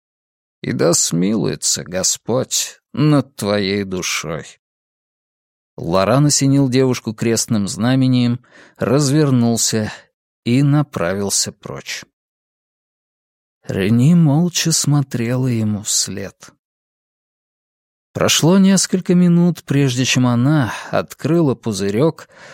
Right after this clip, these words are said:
настороженно понюхала содержимое и, решив, что это и есть послание Матери Земли,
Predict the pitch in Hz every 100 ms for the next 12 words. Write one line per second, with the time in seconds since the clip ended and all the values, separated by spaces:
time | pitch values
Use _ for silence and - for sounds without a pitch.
0 | - - 135 - 143 151 147 180 175 -
1 | 139 131 165 - 147 - 131 123 107 107
2 | 170 165 151 123 - _ _ - 139 143
3 | 147 - 170 160 - 139 147 156 147 139
4 | 131 127 180 135 - - 107 - 135 139
5 | 123 113 120 127 - 101 95 104 117 135
6 | 180 131